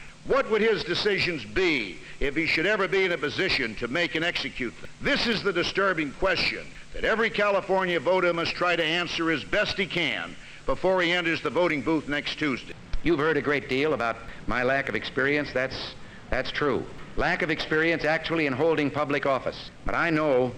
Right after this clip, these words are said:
Speaker 2: that there comes some times when if you want a job done, maybe you get somebody in who hasn't found out all the things you can't do. I'm quite sure,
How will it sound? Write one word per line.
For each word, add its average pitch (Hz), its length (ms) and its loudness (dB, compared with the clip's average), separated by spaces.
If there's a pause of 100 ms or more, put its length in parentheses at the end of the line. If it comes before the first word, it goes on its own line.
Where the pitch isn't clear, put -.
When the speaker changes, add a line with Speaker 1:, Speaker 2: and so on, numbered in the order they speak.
Speaker 2:
that 123 140 -2
there 135 120 2
comes 165 320 0
some 139 220 0
times 131 460 2
when 135 120 0
if 120 80 0
you 127 80 4
want 156 180 2
a 143 40 0
job 143 360 0
done, 120 380 0 (280)
maybe 165 240 2
you 151 100 2
get 156 180 0
somebody 147 540 2
in 156 60 2
who 143 100 2
hasn't 139 360 0
found 139 260 0
out 139 180 0 (420)
all 147 200 6
the 139 80 4
things 143 280 0
you 131 100 2
can't 143 400 -2
do. 107 280 2 (340)
I'm 135 240 2
quite 170 260 2
sure, 147 440 2